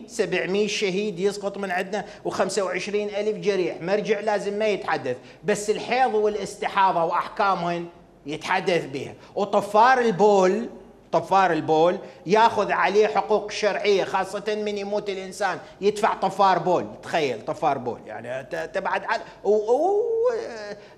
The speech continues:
وعلى هاي وقيس ذني كلهن يحكي بيهن وكلهن يكتبهن بالرساله العمليه وكلهن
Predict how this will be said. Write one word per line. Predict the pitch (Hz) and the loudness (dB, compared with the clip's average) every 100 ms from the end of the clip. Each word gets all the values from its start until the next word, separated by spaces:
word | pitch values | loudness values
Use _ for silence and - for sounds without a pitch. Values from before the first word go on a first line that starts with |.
| 208 208 | 0 4
وعلى | 214 208 233 311 | 4 4 2 4
هاي | 285 311 330 | 4 4 2
وقيس | 277 - 277 254 - | 0 0 0 0 -2
ذني | 170 285 330 285 | 2 2 2 -4
كلهن | - 392 370 | 0 0 0
يحكي | 339 - - 185 | -2 -4 -4 -2
بيهن | 147 - - - _ _ | -2 -6 -16 -20 _ _
وكلهن | 190 185 330 302 320 320 | -4 -2 0 2 0 -2
يكتبهن | 285 - 311 269 285 | -8 -6 -4 -2 -2
بالرساله | 277 269 233 233 196 165 | -4 -4 -2 0 0 0
العمليه | 156 160 147 143 113 - - | -4 -2 -2 -4 -6 -10 -4
وكلهن | - - - 339 285 294 320 | 0 0 2 2 2 0 0